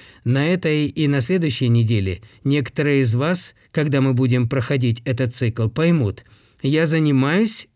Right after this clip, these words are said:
не тем, чем нужно. Буду честным с вами, как ваш пастор, и скажу, что в таком случае вам надо это менять.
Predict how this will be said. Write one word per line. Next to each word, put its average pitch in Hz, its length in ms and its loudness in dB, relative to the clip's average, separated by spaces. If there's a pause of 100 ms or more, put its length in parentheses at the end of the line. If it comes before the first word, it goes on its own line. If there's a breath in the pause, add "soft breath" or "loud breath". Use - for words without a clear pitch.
не 170 260 4
тем, 139 380 2
чем 135 300 0
нужно. 98 420 -2 (540 soft breath)
Буду 202 280 2
честным 240 480 0
с 175 120 -4
вами, 208 300 2
как 185 220 -2
ваш 165 220 -2
пастор, 165 480 -2
и 156 80 0
скажу, 135 460 -2
что 139 400 -2
в 120 100 -6
таком 156 340 0
случае 160 600 -2
вам 147 340 0
надо 170 260 0
это 185 180 0
менять. 214 580 0